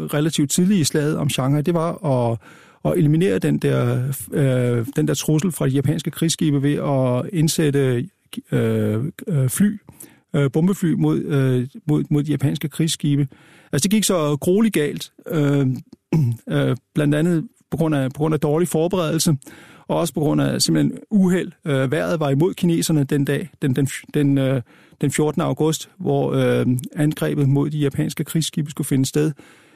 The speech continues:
Øh, der var, der var lavt skydække, så de blev nødt til at angribe fra en anden højde, end de havde, oprindeligt havde regnet med. Og så, så i hvert fald ifølge nogle kilder,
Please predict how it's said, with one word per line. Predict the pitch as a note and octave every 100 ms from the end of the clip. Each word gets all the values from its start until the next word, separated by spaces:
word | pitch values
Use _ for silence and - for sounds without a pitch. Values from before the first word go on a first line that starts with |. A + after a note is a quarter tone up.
| _ D3
Øh, | C3+
der | C#3+
var, | C#3+
der | D3+
var | D#3
lavt | F3 F#3
skydække, | - G3 G#3 F3 D3+ C#3 _
så | - D#3+
de | D3+
blev | D3+
nødt | E3 F3
til | E3+
at | D3+ D3+ C#3+
angribe | D#3 F3 D#3+
fra | - C#3+
en | C#3+
anden | D3+ F#3
højde, | D3+ D#3+ D#3
end | C#3
de | C3+ C#3
havde, | C#3 C3+ C3 A2+ - -
oprindeligt | C#3+ D#3 E3
havde | D3 C3
regnet | A#2+ B2+ D#3
med. | D#3 C3+ _ _
Og | - C3+ - - - - _ _ _ _ -
så, | F3+ E3 - - -
så | - E3
i | -
hvert | D#3+ D#3+
fald | E3
ifølge | D3 E3+ E3
nogle | G3 A#3
kilder, | - E3